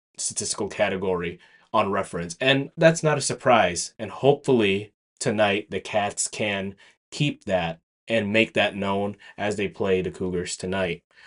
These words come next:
Um, players to look out for, Wesley Cardit Junior So, um,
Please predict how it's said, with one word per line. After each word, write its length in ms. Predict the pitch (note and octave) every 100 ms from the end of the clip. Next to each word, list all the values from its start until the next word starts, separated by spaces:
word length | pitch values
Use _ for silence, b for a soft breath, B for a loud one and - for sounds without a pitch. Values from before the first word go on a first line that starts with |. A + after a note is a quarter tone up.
| b b -
Um, 460 | F#2 F2+ F2+ F#2 _ _ _ _ _ _ _ _ -
players 320 | - D3 E3 E3
to 80 |
look 140 | C3 B2
out 180 | C#3 D#3
for, 180 | F#2
Wesley 560 | E2 F#2 A2+ C3 D3 C#3+
Cardit 500 | - - A2 A#2 -
Junior 520 | A2 G2+ G2 F#2 E2+
So, 380 | - F#2 F2 F#2 b b b -
um, 460 | F#2 F2+ F#2 F#2